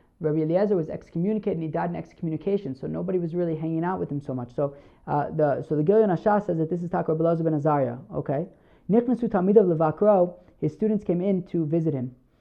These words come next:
Amru, they said to him, "Rabbeinu Lamdeinu Orchos Chaim," our teacher, um, "teach us the ways of life, V'nizke Bo L'chai Olam Haba, um, and then we will merit with them to life of the world to come."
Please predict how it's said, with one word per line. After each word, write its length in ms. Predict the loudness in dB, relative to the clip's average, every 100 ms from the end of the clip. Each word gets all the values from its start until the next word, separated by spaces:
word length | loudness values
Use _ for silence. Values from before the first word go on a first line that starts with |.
| _ -12
Amru, 300 | -2 4 6
they 120 | 6
said 220 | 4 2 2
to 60 |
him, 60 | 0
"Rabbeinu 360 | 0 2 2
Lamdeinu 520 | 2 2 2 4 4 4
Orchos 460 | 2 2 0 -4
Chaim," 380 | -2 0 0 -2 -8 _ _ _ -12
our 180 | -8 -6
teacher, 480 | -6 -4 0 -2 -4 _ _ -8
um, 360 | -6 -6 -10 -8
"teach 240 | -4 0
us 300 | 0 0 -6 _ _
the 100 | -2
ways 300 | 2 4 4
of 100 | 2
life, 300 | 2 2 2
V'nizke 480 | 0 -4 -6 -4 -2
Bo 80 | 0
L'chai 380 | 0 -2 0 0
Olam 160 | 0
Haba, 360 | 0 0 0 -2 -8 _ -6
um, 280 | -2 -2 -2
and 160 | -4
then 120 | -2 -2
we 80 |
will 140 | -2 0
merit 460 | 0 2 2 -2
with 200 | -6 -6
them 260 | -6 -6 -6 -12 _ _
to 280 | -2 -2 -4 -4
life 280 | 0 2 0
of 120 | -2
the 80 | 0
world 220 | 0 0
to 80 | -2
come." 320 | -2 -2 -2